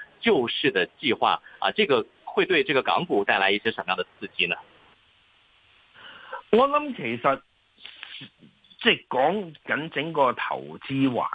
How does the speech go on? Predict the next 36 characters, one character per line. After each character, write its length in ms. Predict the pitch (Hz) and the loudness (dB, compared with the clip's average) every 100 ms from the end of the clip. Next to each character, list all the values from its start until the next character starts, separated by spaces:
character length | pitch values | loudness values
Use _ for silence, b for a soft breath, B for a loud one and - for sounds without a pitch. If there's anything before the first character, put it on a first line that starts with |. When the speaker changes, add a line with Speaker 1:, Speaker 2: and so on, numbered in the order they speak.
| 65 71 | -8 -6
Speaker 2:
境 260 | 78 78 | -4 2
呢， 460 | 104 107 107 101 101 - b b b b - | 4 6 6 4 0 -6 b b b b 0
吓， 180 | 98 95 | 2 4
咁 360 | 156 214 208 | 0 -2 -4
點 220 | - 143 180 | -2 -2 2
解 160 | 139 | 2
突 100 | 147 | 0
然 260 | 104 82 82 | -4 -8 -2
間， 460 | 135 135 139 139 - - 69 - | 2 4 2 -4 -10 -16 -18 -8
呃， 680 | 90 82 82 80 78 80 85 - _ | -6 -2 0 0 0 -2 -6 -12 _
即 80 | - | 0
係 320 | 117 92 85 78 | 2 2 -4 -8
內 300 | - 92 85 | -2 0 2
地 120 | 82 87 87 | -2 -4 -2
嘅 40 | |
樓 260 | 85 64 69 | -2 -4 -8
市 200 | - 90 | -4 0
由 220 | 82 65 | 0 0
以 200 | 76 85 | -2 0
前 280 | - 76 69 | 0 -4 0
大 180 | 78 | 0
家 180 | 76 110 | 2 0
都 120 | 127 | 0
好 80 | 127 82 92 | -2 -2 -4
相 480 | - 143 123 123 | 0 2 0 -2
信， 640 | 120 - 78 76 76 73 58 | -6 -8 -8 -8 -12 -12 -14
吓， 300 | - 73 69 - | -10 -4 -4 -2
哇， 140 | 95 | -2
唔 40 | 82 | -2
買， 420 | 71 76 76 80 | -2 0 2 4
唔 80 | 76 | 2
買 300 | 82 78 87 | 2 2 4
樓 280 | 90 78 104 | 2 2 2
呢 100 | 104 | 0
就 100 | |
唔 60 | 104 | -4